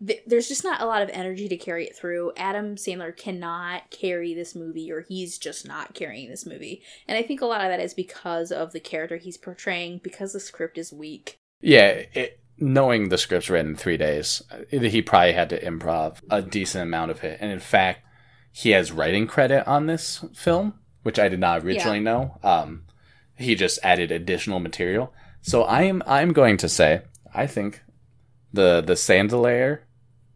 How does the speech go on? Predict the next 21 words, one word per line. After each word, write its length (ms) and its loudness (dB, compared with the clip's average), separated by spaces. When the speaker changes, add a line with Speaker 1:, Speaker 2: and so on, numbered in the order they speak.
Speaker 2:
is 120 -4
actually 320 4
two 240 -6
star 300 -2
on 100 -10
this 200 -8
movie. 340 -10
I 80 2
wanna 200 6
bump 260 4
it 80 2
up 160 2
a 40 -10
star. 400 -8
Speaker 1:
I 120 2
was 120 0
going 300 -2
to 60 -4
suggest 420 -6
that, 140 -6
actually. 580 -10